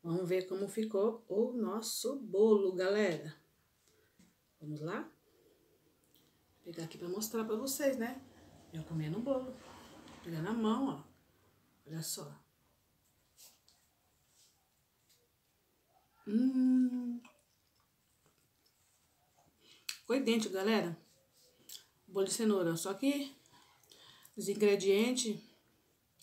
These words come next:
é o fubá. O que muda é o fubá, galera.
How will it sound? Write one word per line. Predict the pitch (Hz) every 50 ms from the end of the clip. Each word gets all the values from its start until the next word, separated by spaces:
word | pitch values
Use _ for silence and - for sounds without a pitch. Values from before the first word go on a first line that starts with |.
| - _ _ _ _ _ _ _ _ - - - - _ _ _ _ _ -
é | 190
o | 190 170
fubá. | - 254 240 233 208 233 240 - - - - - _ _ _ _ _ _ _ _ - _ _
O | - 180 185 180 180 175
que | - - 180
muda | 175 196 214 214 214
é | 214
o |
fubá, | 214 220 262 262 233 214 202 190
galera. | 175 170 160 151 143 143 156 180 - -